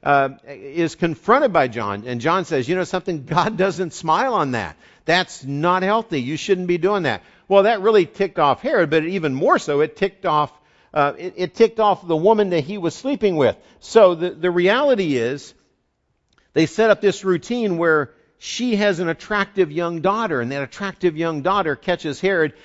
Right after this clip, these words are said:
at a big party, probably a little soused on too much wine or whatever, and, and, and she dances for him, okay? So some type of probably erotic dance. It really gets Herod, uh, so pleased that he says, "Oh, wow, that was so wonderful.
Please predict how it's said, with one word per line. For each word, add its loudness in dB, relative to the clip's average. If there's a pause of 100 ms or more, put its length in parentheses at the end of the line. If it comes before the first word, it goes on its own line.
(100)
at 0
a -2
big 0
party, -2
probably -2
a 0
little -4
soused -2
on -4
too -6
much -2
wine -2
or 0
whatever, 0 (240)
and, -8
and, -4
and -4
she -4
dances -4
for -2
him, -8
okay? -2 (180)
So 0
some -2
type 0
of -6
probably -2
erotic -2
dance. -4
It -6
really 0
gets -2
Herod, -2 (280)
uh, 0
so 4
pleased -4
that 2
he -6
says, 0 (160)
"Oh, 6
wow, 4
that -2
was 0
so 2
wonderful. 0